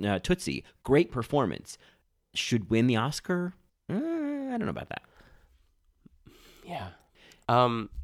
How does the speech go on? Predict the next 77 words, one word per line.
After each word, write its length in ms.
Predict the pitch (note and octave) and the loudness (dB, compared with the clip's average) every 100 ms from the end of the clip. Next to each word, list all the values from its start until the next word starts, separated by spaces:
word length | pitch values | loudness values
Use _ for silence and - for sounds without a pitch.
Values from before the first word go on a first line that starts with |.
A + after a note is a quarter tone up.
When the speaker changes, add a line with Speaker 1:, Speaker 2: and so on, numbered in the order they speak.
| - - | -12 -4
Speaker 1:
Yeah. 120 | D#2 | 0
Speaker 2:
I'm 60 | C3 | 2
gonna 160 | C3+ | 2
chime 260 | C3 B2+ B2 | 2 0 2
in, 120 | A2 | 2
but 100 | G2 | 0
keep 120 | - F3+ | 8 12
Speaker 1:
No, 80 | F#3 | 12
Speaker 2:
finishing, 260 | E3+ C#3+ | 10 8
Speaker 1:
please. 20 | G#2 | 4
I'm, 160 | A2+ | 4
Speaker 2:
or 60 | G#2+ | 4
Speaker 1:
I'm 100 | G#2 | 4
Speaker 2:
are 40 | G#2 | 6
Speaker 1:
very 160 | C3 | 6
Speaker 2:
you, 60 | B2+ | 6
Speaker 1:
keen 40 | |
Speaker 2:
unless 180 | A2 G#2 | 4 2
Speaker 1:
to 60 | G2+ | 2
hear. 260 | G#2+ G#2+ | 2 4
I'm 140 | F#2+ G2+ | 2 4
very, 220 | A#2+ B2+ | 4 6
Speaker 2:
Okay. 100 | G2 | 4
Speaker 1:
I 40 | |
feel 180 | F#2+ A#2 | 0 -2
like 160 | G2+ F#2+ | 0 -2
I've 100 | F#2 | -2
said 200 | - A#2+ | 2 4
a 40 | |
lot 320 | A2 G2+ G2+ | 6 6 4
that 100 | F#2 | 2
I'm 120 | F2 E2+ | -2 -2
keen 200 | G#2 F#2 | -4 -4
to 40 | |
hear 140 | F#2 F2+ | -2 -2
your 180 | E2 | -2
t-, 120 | E2 - | -4 -6
your 140 | F2+ F2+ | -4 -2
side 260 | E2 D#2 | 0 0
of. 40 | B2+ | 2
Speaker 2:
No, 520 | A#2+ C#3+ C3 G#2 G2 | 2 4 2 2 0
um, 420 | B2 B2 A#2+ A#2 - | 2 4 2 -2 -4
I, 340 | A#2 A#2+ C3 C3 | -4 -2 -2 -4
okay, 140 | A2+ A#2+ | -4 0
I 100 | A#2 | 2
wanna 180 | B2+ C3 | 4 2
start 220 | - A#2 | 2 0
with 100 | G#2 | 2
Laura 220 | G#2 G2 | 2 2
Dern 260 | F#2 G2 F#2+ | 2 0 -2
because 280 | F#2+ G#2 F#2 | -2 -4 -2
that 160 | G#2 | -2
was 160 | A2 G#2 | -2 -2
my 140 | G2+ | -2
biggest, 520 | F#2+ G2+ F#2+ F#2+ - - | -2 -2 -2 -4 -8 -8
uh, 320 | G2+ F#2+ - - _ _ - | -6 -4 -6 -8 _ _ -6
I 60 | |
mean, 300 | F#2+ F2+ F#2 - _ - - | -2 -2 -2 -8 _ -18 -6
among 400 | F#2+ F#2 F2+ F#2 - - | -2 0 -2 -4 -10 -4
a 100 | G2+ | 0
lot 160 | G2 F#2+ | 2 2
of 80 | F#2+ | 0
other 140 | F#2+ | -2
things, 260 | F#2+ G2+ F#2+ | -2 -4 -2
my 100 | G2 | -2
biggest 280 | G2 F#2+ - | -2 -4 0
draw 320 | G#2 G2 G2 | 4 4 4
to 220 | - A2 G#2 | 0 0 0
the 80 | G2 | -2
film 260 | G2 F#2 | -4 -2
because 380 | F#2 - F#2 F2+ | -4 -4 -6 -4
I 80 | G2 | -4
know 200 | G2 F#2+ | -2 -4
that 100 | F#2+ | -6
she 140 | - - | -8 -10
was 160 | G2 | -4
nominated. 640 | D3+ D#3 D3+ C#3+ C#3+ C#3 | 0 0 0 -2 -2 -4